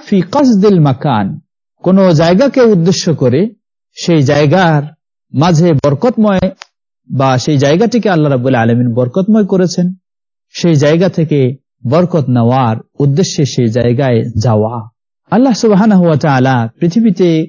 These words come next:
কয়েকটি জায়গাকে বরকতময় করেছেন। এজন্য ইসলামে আল্লাহ রাসূল সাল্লাল্লাহু আলাইহি ওয়াসাল্লাম ওই জায়গাগুলি ছাড়া অন্য কোনো জায়গায় বরকতের উদ্দেশ্যে,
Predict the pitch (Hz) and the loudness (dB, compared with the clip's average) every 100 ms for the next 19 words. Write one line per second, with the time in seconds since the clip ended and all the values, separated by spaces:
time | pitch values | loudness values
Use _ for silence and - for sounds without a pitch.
0 | - - 180 180 165 135 123 165 165 135 | -8 -2 -2 0 -2 0 0 -2 -2 -2
1 | 135 131 170 196 190 202 196 196 202 202 | -2 -2 -2 0 0 0 0 2 0 -2
2 | - _ _ _ _ _ - 180 226 202 | -10 _ _ _ _ _ -2 2 4 2
3 | 175 - - 170 160 131 110 127 - _ | 2 -2 0 0 2 2 0 -4 -16 _
4 | _ _ _ - 139 160 143 - 262 233 | _ _ _ -4 0 0 0 -2 -2 0
5 | 180 147 147 170 147 131 117 117 123 117 | 0 0 2 2 0 0 0 -2 -2 0
6 | 113 110 101 98 - 202 294 240 185 151 | 0 0 -4 -8 -6 0 2 4 2 2
7 | 202 170 127 - 117 110 107 - _ 160 | 2 2 0 -2 -4 -4 -6 -12 _ -2
8 | 240 214 196 156 120 113 113 156 214 - | 0 0 0 0 0 0 0 -2 -4 -10
9 | _ _ 120 190 226 262 - 180 131 117 | _ _ -2 0 0 -2 0 0 0 -2
10 | 180 - 190 190 | -4 -2 -2 0